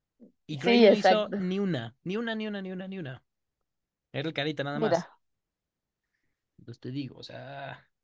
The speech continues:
Speaker 2: En su defensa fue su idea el libro. <laughs>
Speaker 1: Yo sí, y ya está ahí.
Speaker 2: O sea, exacto, lo único, pero bueno.
Speaker 1: Sí, es,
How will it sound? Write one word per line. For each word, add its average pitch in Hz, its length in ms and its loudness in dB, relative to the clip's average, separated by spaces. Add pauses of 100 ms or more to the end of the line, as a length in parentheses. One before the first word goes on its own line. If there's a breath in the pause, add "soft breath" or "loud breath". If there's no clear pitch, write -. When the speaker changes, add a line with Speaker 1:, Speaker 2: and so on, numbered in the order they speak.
Speaker 2:
En 220 180 0
su 240 100 6
defensa 247 480 8
fue 233 160 4
su 233 100 -2
idea 196 200 10
el 190 80 6
libro. 165 420 4
<laughs> - 320 0 (300)
Speaker 1:
Yo 202 60 -2
sí, 262 200 -4 (260)
y 190 100 -2
ya 156 80 6
está 139 140 -2
ahí. 120 200 -2 (120)
Speaker 2:
O 214 120 -2
sea, 208 540 4
exacto, 185 840 0 (180)
lo 180 180 4
único, 185 320 0
pero 160 180 4
bueno. 160 240 2 (640)
Speaker 1:
Sí, 180 100 -4
es, 147 140 -6